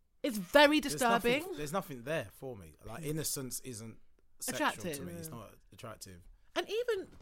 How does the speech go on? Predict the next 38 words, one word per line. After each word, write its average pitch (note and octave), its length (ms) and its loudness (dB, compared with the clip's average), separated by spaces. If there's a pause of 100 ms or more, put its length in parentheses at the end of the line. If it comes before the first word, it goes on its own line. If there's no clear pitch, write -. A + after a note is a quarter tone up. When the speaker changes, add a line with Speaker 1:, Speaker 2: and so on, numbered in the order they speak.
(220)
Speaker 1:
from D#4 260 -2 (160)
the G#3+ 120 -2
opposite, - 420 0 (100)
like, G3+ 280 2 (480)
women A#3 420 -2
that G3+ 220 -2
prey B3+ 200 0
on G3+ 120 -2
these G3 120 -2
young G3 160 -2
boys. F3+ 300 0
You A3+ 60 -4
know, C4 80 -2
you B3+ 160 -4
hear B3 160 -2
about G3+ 360 2
Speaker 3:
Yeah. A3+ 220 2
Speaker 1:
these A3+ 240 4
teachers G#3+ 280 2
and G#3 100 -2
stuff G3 260 -4
in G3 80 -4
Speaker 3:
Yeah, A3 80 -4
Speaker 1:
school. G#3 300 2
Speaker 3:
that D4+ 240 -10
is A3 260 -10 (220)
Speaker 1:
I C#4 100 -2
mean, B3+ 220 -2
yeah, D#3+ 200 -6
we G3 140 -4
know G3+ 120 -2
Speaker 3:
What? G3+ 120 -6
Speaker 1:
some G3+ 140 -4
of F#3+ 40 -4
these F3 140 0
boys D#3+ 300 -6
are D3+ 40 -6
buff, C#3+ 540 -8